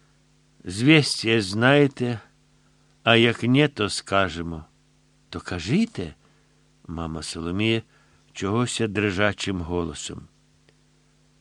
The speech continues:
Тут у розмову Параско вступила. «А те скажемо,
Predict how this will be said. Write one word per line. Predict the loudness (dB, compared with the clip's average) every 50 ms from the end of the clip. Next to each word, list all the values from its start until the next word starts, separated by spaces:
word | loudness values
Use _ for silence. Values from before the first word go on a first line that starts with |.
| _ _
Тут | _ 2 2 2 2 2 0
у | 2
розмову | 2 2 2 2 2 2 4 6 6 4 4
Параско | 2 _ -2 0 2 2 2 0 -2 -6 -14 -16 -16 -18 -20 -20 _ _ _ _ _ _ _ _ _
вступила. | -20 -20 -10 -10 -10 -10 _ _ -8 -8 -8 -8 -12 -16 -20 _ _ _ _ _ _ _ _ _ _ _ _ _ _ _ _ _ _ _ _ _ _ _
«А | -8 -6 -6 -6
те | _ 0 0 0
скажемо, | 0 -4 -12 -6 0 2 2 2 2 0 -2 -2 -2 -4 -6 -6